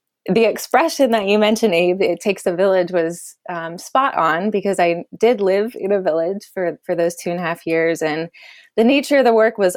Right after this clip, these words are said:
all over the place, but the technical role was youth and community development.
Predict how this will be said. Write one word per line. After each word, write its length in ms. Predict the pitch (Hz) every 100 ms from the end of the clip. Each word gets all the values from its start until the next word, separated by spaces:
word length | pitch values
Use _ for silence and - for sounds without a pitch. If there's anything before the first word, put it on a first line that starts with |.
| -
all 280 | 240 233 -
over 180 | 196 180
the 100 | 175
place, 400 | - 156 160 -
but 120 | 165 -
the 300 | 165 156 156
technical 840 | - 262 240 226 208 190 185 180 -
role 400 | 180 180 208 220
was 340 | 185 170 185 -
youth 300 | 196 233 226 -
and 180 | 196
community 460 | - 190 185 175 185
development. 800 | 175 160 156 - - - -